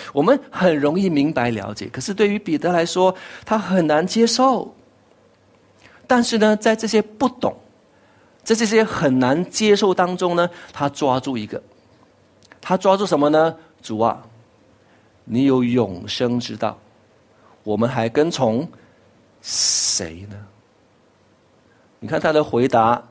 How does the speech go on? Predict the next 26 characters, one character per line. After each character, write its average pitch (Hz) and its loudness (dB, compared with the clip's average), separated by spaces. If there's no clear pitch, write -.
其 131 -4
实 123 -2
是 123 -2
比 104 -6
耶 120 0
稣 131 -4
所 120 -2
问 123 0
的 104 -4
多 123 2
一 117 -10
步 104 -6
的。 - -20
耶 143 0
稣 147 0
问 147 4
：“你 123 -2
们 123 2
也 110 -2
要 135 0
走 107 -4
吗？” 110 -10
彼 113 -6
得 127 -2
回 123 0
答 113 0